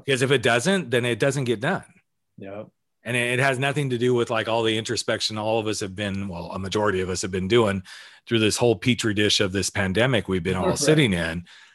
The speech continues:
Speaker 2: Right.
Speaker 1: But it's, it's just, it's a, become a very substantial part of my thinking just because, you know, this is what's important to me at this stage of my life.
Speaker 2: Yeah.
Speaker 1: Doing things for these reasons, not for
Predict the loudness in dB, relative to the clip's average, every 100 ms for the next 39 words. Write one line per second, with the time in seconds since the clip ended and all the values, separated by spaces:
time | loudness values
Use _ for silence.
0 | _ -8 -2 4 6 6 2 2 4 2
1 | 2 0 0 0 0 -4 0 0 0 0
2 | 2 2 2 2 4 4 2 0 -4 -12
3 | _ _ _ _ -4 -2 0 2 0 2
4 | -2 0 2 2 2 0 -2 -6 -4 -4
5 | -4 -4 -6 -14 _ _ _ _ _ _
6 | _ _ _ _ _ -4 -2 -2 0 2
7 | 4 4 0 -8 -12 _ _ _ _ _
8 | _ -20 _ _ _ -2 2 2 0 -2
9 | -2 0 0 0 2 2 4 2 2 -2
10 | -2 -4 -6 -8 -6 -8 -8 -12 -14 -14
11 | -18 -20 -20 _ _ -14 -14 -14 _ _
12 | _ _ _ -2 4 4 6 4 4 0
13 | 0 0 0 2 2 2 -4 -2 -2 0
14 | -2 -2 -2